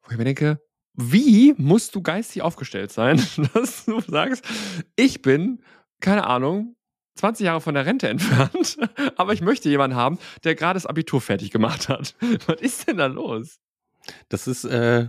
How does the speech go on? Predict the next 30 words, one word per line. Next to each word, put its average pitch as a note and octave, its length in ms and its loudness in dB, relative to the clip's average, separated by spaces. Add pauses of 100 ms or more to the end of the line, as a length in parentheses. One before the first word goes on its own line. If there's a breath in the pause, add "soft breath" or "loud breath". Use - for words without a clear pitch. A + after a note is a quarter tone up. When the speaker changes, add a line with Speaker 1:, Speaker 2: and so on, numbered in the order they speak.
Speaker 2:
das A#2+ 120 -8
ist - 40 -12
ein A#2+ 80 -4
Thema, D#3+ 280 0
da B2+ 80 2
können C3 180 -2
wir B2+ 80 2
nächste E3 320 -2
Woche F2+ 180 -4
mal D#2 120 -4
drüber D2 240 -6
sprechen. - 380 -10 (220)
Ich - 60 -20
glaub, D3 180 -4
das - 120 -4
kann C#3 120 0
man C#3+ 60 2
Speaker 1:
Also C#3+ 100 -2
Speaker 2:
richtig - 200 -6
schön C3+ 160 -2
ausschlachten. - 720 -4 (360)
Speaker 1:
Will D3+ 240 0
ich G3+ 100 0
wirklich D3 240 0
mal G#3+ 120 -2
wissen. G2+ 300 -6 (240 soft breath)
Will C3+ 100 0
ich B2+ 120 0
wirklich G#3+ 280 0
wissen. G3+ 360 -4